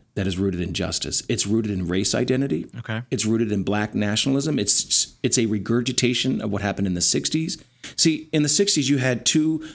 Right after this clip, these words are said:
Speaker 1: pivotal figures. You had Martin Luther King Junior and you had
Speaker 2: Yep.
Speaker 1: Malcolm X.
Speaker 2: Yep.
Speaker 1: Martin Luther King Junior led a gospel-centered movement,
Speaker 2: Mm-hmm.
Speaker 1: a nonviolent gospel-centered movement. Malcolm X, uh, represented the,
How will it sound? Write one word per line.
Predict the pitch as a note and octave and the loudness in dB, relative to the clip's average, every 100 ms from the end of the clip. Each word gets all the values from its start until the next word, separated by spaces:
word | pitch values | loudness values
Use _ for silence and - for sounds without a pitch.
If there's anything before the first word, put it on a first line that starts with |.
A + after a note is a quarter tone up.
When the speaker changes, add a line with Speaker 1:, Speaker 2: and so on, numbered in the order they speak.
| - | -8
Speaker 1:
pivotal | - B2+ C3+ | -2 0 2
figures. | B2 G2+ F2 | 0 0 0
You | F2+ | 0
had | F#2 | 0
Martin | A#2+ C#3+ | 0 0
Luther | A#2 | 0
King | C3 A#2 | 0 0
Junior | G2+ F#2+ F#2 | 0 0 0
and | F#2 | -2
you | |
had | F2 G#2+ | -2 -4
Speaker 2:
Yep. | |
Speaker 1:
Malcolm | F#2 F#2 G2 F#2 | -2 -4 -2 -2
X. | - - - | -2 -6 -4
Speaker 2:
Yep. | A2+ A#2 | -6 -4
Speaker 1:
Martin | G#2+ G#2+ | -2 0
Luther | A2 | 0
King | A2+ G2 | 0 0
Junior | A#2+ C#3+ C#3 B2+ | 2 2 2 0
led | F#2+ G2+ G#2 G2+ - | -2 0 0 -2 -4
a | G#2+ | -4
gospel-centered | G2 G2+ G#2+ - C3+ - G#2+ A#2+ A2 | 0 0 0 0 0 2 0 2 0
movement, | F#2+ D#2+ D#2 E2+ - - | 0 -2 -2 -2 -4 -10
Speaker 2:
Mm-hmm. | G2+ G#2 G#2+ | -8 -8 -2
Speaker 1:
a | G2 | -2
nonviolent | G2+ G#2 B2 A2+ G#2+ G2 - | 0 2 2 0 0 -2 -2
gospel-centered | F2+ - F#2 F2+ - | -4 -4 -4 -4 -4
movement. | F2 A#2+ B2+ D#2+ - _ _ | -2 0 0 -4 -8 _ _
Malcolm | G#2+ G#2 A2+ | -2 2 2
X, | F3+ A#2+ - - - _ _ - | 2 0 -2 -4 -6 _ _ -6
uh, | G2 | -2
represented | F#2+ - B2+ B2 A#2+ A#2+ | 0 0 2 2 2 2
the, | A2+ G#2+ G2+ | 2 0 -2